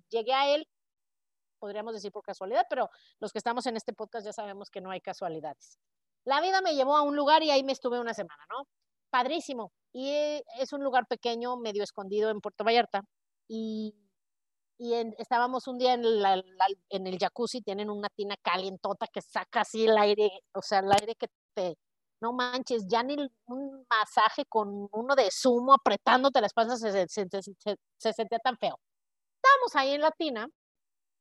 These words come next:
y estaban unos de, uno de Sudáfrica, una de, y dos de Estados Unidos, y estaban uno pareja de chavos de Inglaterra, que me encantó, o sea, dije, "Estos podrían ser mis amigos",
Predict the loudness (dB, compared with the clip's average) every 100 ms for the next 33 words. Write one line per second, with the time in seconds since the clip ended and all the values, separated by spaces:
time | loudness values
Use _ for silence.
0 | _ _ _ _ _ -14 -2 0 2 0
1 | -2 0 2 2 2 -2 _ _ -4 -2
2 | -2 -2 4 4 4 0 0 0 -2 -4
3 | -2 -2 0 -2 -4 -8 -2 -2 -2 0
4 | 0 0 -2 6 6 6 2 -10 _ _
5 | _ _ 2 6 8 10 12 10 8 4
6 | 6 6 8 10 10 10 10 10 10 6
7 | 6 6 6 8 4 4 2 4 6 4
8 | 4 2 -2 _ _ _ _ _ -6 0
9 | 2 4 6 6 6 2 _ _ _ -2
10 | 0 -2 0 -2 -2 2 6 6 6 2
11 | -2 -4 -4 -8 -8 -12 -12 -12 -6 -6
12 | -4 -6 -6 -6 -4 -2 -4 -6